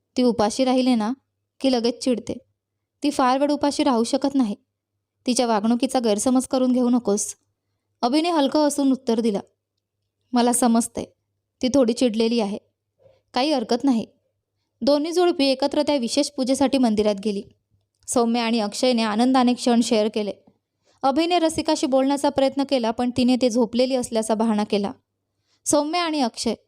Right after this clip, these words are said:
आधी बसले पूजा करण्यासाठी आणि मग अभि आणि रसिका.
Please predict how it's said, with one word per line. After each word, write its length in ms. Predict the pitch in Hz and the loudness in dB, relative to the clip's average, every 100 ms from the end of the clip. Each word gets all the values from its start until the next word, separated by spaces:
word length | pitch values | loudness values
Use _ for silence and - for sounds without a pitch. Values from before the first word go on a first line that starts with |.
| _ _ _ - | _ _ _ -6
आधी 260 | 233 240 | -2 0
बसले 280 | 302 302 302 | 0 0 -2
पूजा 300 | 302 247 220 | -2 0 0
करण्यासाठी 560 | 220 214 214 220 202 - - _ _ _ _ | 0 0 -2 -2 -4 -6 -20 _ _ _ _
आणि 180 | 208 226 | -2 0
मग 320 | 233 262 247 - | 2 2 2 -2
अभि 220 | 226 254 | 0 2
आणि 240 | 240 226 | 2 0
रसिका. 360 | 262 - 185 | -2 -2 -8